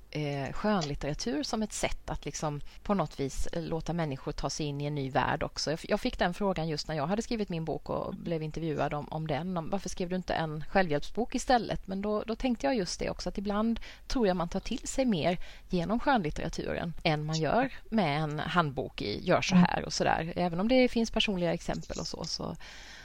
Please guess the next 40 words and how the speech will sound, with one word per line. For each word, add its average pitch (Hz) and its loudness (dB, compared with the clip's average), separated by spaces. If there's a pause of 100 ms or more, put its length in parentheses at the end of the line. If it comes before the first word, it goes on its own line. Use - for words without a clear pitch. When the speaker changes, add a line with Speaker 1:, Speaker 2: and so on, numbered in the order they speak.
Speaker 1:
så - -8
tror 220 0
jag 196 2
ofta - -4
att, - 2
ehm, 170 -4
det 175 0
är 202 2
det 196 2
där. 185 4
Det 190 2
går 214 6
liksom 214 0
l-, 220 -2 (140)
mer 233 2
in 202 0
i 175 2
hjärtat 185 2
på 190 -6
något 190 -4
vis - -8
när 170 -8
man, 170 -8
när 175 -8
man 170 -6
kan 175 -6
läsa 175 -2
och 156 -2
sätta - -4
sig 160 -2
in 151 -2
i 147 -2
och 165 -4
leva 151 0
sig 160 -6
in 147 -4
i 151 -4
någon 156 -6
annans, 156 -8
eh, 160 -8